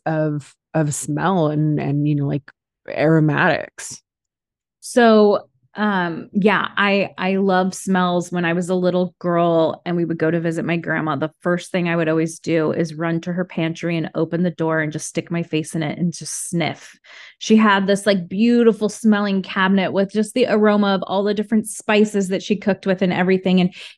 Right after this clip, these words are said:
Speaker 2: it, it, I wish I had a bottle that smelled like that 'cause it was
Speaker 1: Mm.
Speaker 2: my favorite smell on the planet, like,
Speaker 1: Aw.
Speaker 2: grandma's cupboard.
Speaker 1: Yeah.
Speaker 2: Uh, but yeah, I definitely feel like I was drawn to aromatherapy because of smell.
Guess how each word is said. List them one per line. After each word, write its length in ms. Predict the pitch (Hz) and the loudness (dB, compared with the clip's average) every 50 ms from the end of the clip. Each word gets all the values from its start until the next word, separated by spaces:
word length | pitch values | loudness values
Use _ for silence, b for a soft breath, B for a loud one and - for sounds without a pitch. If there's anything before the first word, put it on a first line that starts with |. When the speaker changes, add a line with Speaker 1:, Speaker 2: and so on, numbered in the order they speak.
| _ _ - | _ _ 2
Speaker 2:
it, 260 | 220 220 185 - - _ - | 4 4 4 2 -2 _ 2
it, 160 | 233 233 - | 2 2 4
I 120 | 226 247 240 | 4 4 6
wish 320 | 208 202 262 269 262 - | 6 6 6 4 4 2
I 60 | 233 | -2
had 220 | 233 233 226 202 202 | -2 0 0 0 0
a 60 | 190 | 0
bottle 560 | 160 147 - 185 180 175 170 175 165 151 147 | -2 -2 -2 0 2 2 2 2 0 -2 -2
that 180 | - - - - | -6 -8 -4 -2
smelled 240 | - 190 175 185 | 0 0 2 2
like 160 | 190 202 196 202 | 2 2 2 2
that 180 | 240 233 202 - | 0 2 2 2
'cause 160 | 170 170 170 | 0 0 0
it 80 | 214 156 | -2 -2
was 140 | 156 151 151 | -4 -8 -12
Speaker 1:
Mm. 80 | - - - 214 | -12 -4 -2 -2
Speaker 2:
my 60 | 220 - _ _ _ - | -2 -4 _ _ _ 4
favorite 360 | 294 311 320 277 302 277 226 - | 6 8 8 8 6 2 2 2
smell 240 | - 277 254 254 | 4 4 6 6
on 140 | 254 247 233 | 8 8 8
the 60 | 202 | 6
planet, 800 | 185 - - - 214 214 220 233 233 233 214 185 - - - - - - | 6 2 0 2 6 6 8 8 8 6 6 4 2 -2 -8 -10 -4 -2
like, 260 | 180 180 180 - - - _ - | 0 0 0 -4 -8 -18 _ -10
Speaker 1:
Aw. 520 | 196 185 165 156 151 156 151 151 147 143 143 | -8 -8 -6 -6 -8 -8 -8 -8 -8 -4 0
Speaker 2:
grandma's 380 | 220 240 233 226 233 220 185 | 2 4 6 8 8 6 6
cupboard. 520 | - - - 226 196 185 170 180 214 233 B B B B B B - | 2 2 2 2 4 2 2 0 -4 -8 B B B B B B -8
Speaker 1:
Yeah. 120 | 156 156 226 | -4 -2 -2
Speaker 2:
Uh, 220 | 220 214 202 190 - - _ _ _ _ _ _ _ _ _ _ _ _ - - - - | 0 0 -2 -2 -6 -8 _ _ _ _ _ _ _ _ _ _ _ _ -20 -6 0 2
but 180 | 214 254 233 | 4 4 6
yeah, 340 | 247 285 285 262 226 190 - - | 6 6 6 6 6 4 2 0
I 80 | - 233 | -2 0
definitely 1080 | 214 - 254 262 254 262 302 302 294 254 190 220 233 226 220 220 214 214 214 226 220 b b b b b b _ _ | 2 2 2 2 2 0 -2 -2 -2 -2 -2 0 2 4 4 4 6 4 4 2 0 b b b b b b _ _
feel 220 | 247 240 240 233 | 4 6 6 6
like 420 | 226 214 208 208 202 196 190 190 - - | 6 4 4 4 2 0 -2 -6 -6 -4
I 140 | 208 214 208 | 0 2 4
was 240 | 214 208 190 170 170 | 2 2 0 -2 -6
drawn 420 | - 202 202 208 208 208 208 214 | -4 -2 0 0 0 2 0 0
to 220 | 214 - 233 214 | 2 4 4 4
aromatherapy 840 | 202 202 196 190 196 196 196 - 180 180 185 185 - 208 196 190 165 | 4 4 2 2 0 0 -2 0 0 2 0 0 0 -2 -2 -2 -2
because 400 | 170 185 180 - 196 190 180 185 | -4 -6 -4 -2 -2 0 0 0
of 100 | 185 180 | -2 -2
smell. 800 | - - - - 185 185 180 170 170 180 202 233 277 320 330 | -6 -10 -8 -2 0 2 2 4 4 2 2 2 2 0 -2